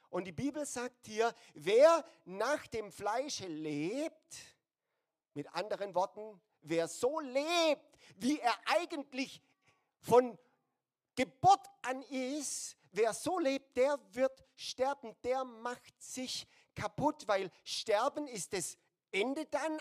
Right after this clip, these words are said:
aber wenn ich auf dem Weg in Richtung Sterben gehe, dann mache ich mich kaputt. Und das ist eine krasse Aussage, das gebe ich zu.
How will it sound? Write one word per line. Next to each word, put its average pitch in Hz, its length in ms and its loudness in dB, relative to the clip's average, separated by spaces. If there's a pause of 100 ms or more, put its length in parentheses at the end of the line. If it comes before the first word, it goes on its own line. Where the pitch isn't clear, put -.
aber 214 260 -2
wenn 220 120 0
ich 220 180 -6
auf 196 200 -2
dem 185 320 -10
Weg 277 360 2
in 190 140 -2
Richtung 202 380 -8
Sterben 254 480 -4
gehe, 202 320 -6 (320)
dann 190 260 -6
mache 247 240 -8
ich 190 180 -16
mich 202 380 -14
kaputt. - 880 -18 (300)
Und 175 160 -2
das 277 160 2
ist 277 140 -8
eine 226 100 2
krasse 214 480 -10
Aussage, 190 540 -10
das - 240 -14
gebe 180 180 -12
ich - 160 -20
zu. 147 340 -14